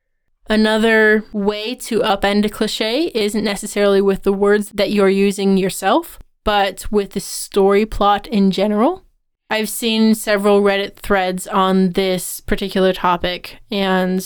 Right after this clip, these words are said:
one is of a story from the point of view of a supervillain who realizes that the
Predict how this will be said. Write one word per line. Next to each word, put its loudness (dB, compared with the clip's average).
one -2
is -4
of 2
a 0
story 0
from 0
the 0
point 0
of 0
view 2
of 0
a 0
supervillain 0
who 4
realizes 0
that -2
the 0